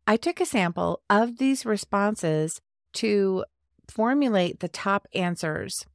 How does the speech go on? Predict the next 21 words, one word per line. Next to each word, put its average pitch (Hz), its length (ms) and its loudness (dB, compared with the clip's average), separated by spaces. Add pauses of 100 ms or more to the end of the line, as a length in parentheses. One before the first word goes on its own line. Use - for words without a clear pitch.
(300)
and 226 240 4
the 175 60 0
top 175 240 -2
questions. 160 380 -2 (160)
Sometimes 294 540 2
we 208 160 0
just 220 340 0
don't 180 280 2
know 202 360 4
what 165 280 2
we 156 180 -2
don't 190 300 2
know, 175 460 2
and 180 160 -2
I 214 140 0
want 220 360 0
all 208 240 2
of 202 140 2
you 220 220 0
to - 180 -6
know. 202 400 2